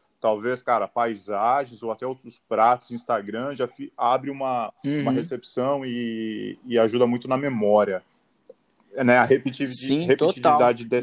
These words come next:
Speaker 1: desse,
Speaker 2: No, no começo
Speaker 1: desse
Speaker 2: era um
Speaker 1: exercício,
Speaker 2: esforço,
Speaker 1: né? Muito
Speaker 2: tipo,
Speaker 1: legal.
Speaker 2: tinha que ficar procurando toda hora, pensando toda hora, depois foi, tipo, muito natural.
Speaker 1: É.
Speaker 2: Olhava pra uma nuvem, você criava uma sobremesa. Olhava pra um arbusto.
Speaker 1: Boa,
Speaker 2: É
Speaker 1: boa.
Speaker 2: isso, né? E vem, é.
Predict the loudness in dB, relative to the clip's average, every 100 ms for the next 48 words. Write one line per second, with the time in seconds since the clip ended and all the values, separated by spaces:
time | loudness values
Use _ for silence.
0 | -2 -4 -4 -4 -4 -2 -2 -2 -2 -2
1 | -4 -6 -8 -4 -4 -6 -10 -10 0 2
2 | 4 0 -6 -10 -10 -8 -6 -4 -4 -2
3 | -4 -2 -2 0 0 0 -2 -2 -6 -8
4 | -6 -4 -2 -4 -4 -6 -4 -4 0 -2
5 | -2 -10 -10 -8 -8 -4 -4 -2 2 2
6 | 0 _ _ -8 -2 2 4 4 2 -2
7 | -8 -10 -8 -8 -8 -6 -4 -4 -8 -10
8 | -10 -4 -2 -2 -4 -4 -4 -4 -6 -8
9 | -8 -6 -4 -4 -4 -6 -6 -2 -2 -2
10 | -4 -6 -8 -12 -16 -4 0 2 2 4
11 | 4 4 4 0 -2 -6 0 0 0 0
12 | -2 -4 -10